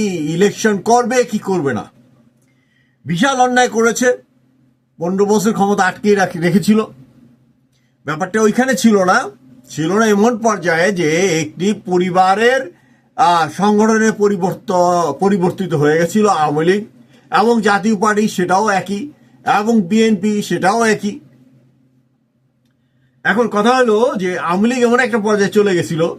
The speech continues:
যে, যে ইউনিয়ন প-, পরিষদের, আহ, আহ, চেয়ারম্যান কে হবে এটা ওই এমপি সাহেব নির্ধারণ করে দিত, আর এমপি কে হবে এটা ওই প্রেসিডিয়াম সদস্য বা যাই হোক এরা নির্ধারণ করে দিত।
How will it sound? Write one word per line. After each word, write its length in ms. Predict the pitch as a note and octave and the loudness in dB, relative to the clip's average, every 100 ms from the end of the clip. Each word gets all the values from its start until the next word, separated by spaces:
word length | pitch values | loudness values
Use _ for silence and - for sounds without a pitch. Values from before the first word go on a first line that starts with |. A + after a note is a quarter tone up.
| - - - | -16 -20 -6
যে, 360 | C3 G3 G3+ - - | 0 0 0 -4 -12
যে 220 | C#3 D#3+ G#3+ | -4 -2 2
ইউনিয়ন 420 | A#3+ C4 C4+ G#3+ | 2 2 0 0
প-, 280 | A3+ A3+ F3+ | 0 2 2
পরিষদের, 640 | G#3 F#3 A3 A3+ G3+ F3 - | 2 4 2 2 -2 -4 0
আহ, 340 | D#3+ D#3 C3+ - - _ _ | 4 4 0 -8 -20 _ _
আহ, 220 | C3 D3 | -2 -2
চেয়ারম্যান 480 | - B3 B3+ C4 C4 | 0 0 0 0 -2
কে 120 | A#3+ | 0
হবে 420 | A3+ G3+ D#3 G#2 - | 0 0 -2 -6 -8
এটা 340 | F3 A3+ B3 A#3+ - _ - | -2 0 0 -4 -12 _ -4
ওই 300 | G#3 F#3+ A3 | -4 0 0
এমপি 220 | A3 G#3+ | 2 2
সাহেব 260 | G#3 G3+ - | 2 0 -4
নির্ধারণ 400 | F3+ G3 G3+ F3 | -4 0 0 0
করে 160 | D#3+ D3+ | -2 -2
দিত, 100 | A#2 | -2
আর 160 | C#3 F#3+ | 0 2
এমপি 280 | A#3 A3 | 2 0
কে 120 | G#3 A#3+ | 0 0
হবে 260 | A#3 A#3+ A#3+ _ _ | 2 0 -2 _ _
এটা 260 | F#3 G#3 G#3+ | -2 0 2
ওই 260 | G#3 F3+ - | 0 -4 -6
প্রেসিডিয়াম 460 | G#3+ A3 G3 G#3+ G3+ | 0 0 2 0 0
সদস্য 380 | G3 G3 F3+ F#3+ | -2 -2 -2 -4
বা 120 | F3 | -2
যাই 200 | F3+ F#3+ | 0 2
হোক 140 | F#3 | 2
এরা 260 | F3 E3 D3+ | 2 2 0
নির্ধারণ 400 | D#3 E3 D#3 C#3+ | -2 0 0 0
করে 160 | C3 A#2+ | -2 -4
দিত। 260 | G#2 - | -6 -12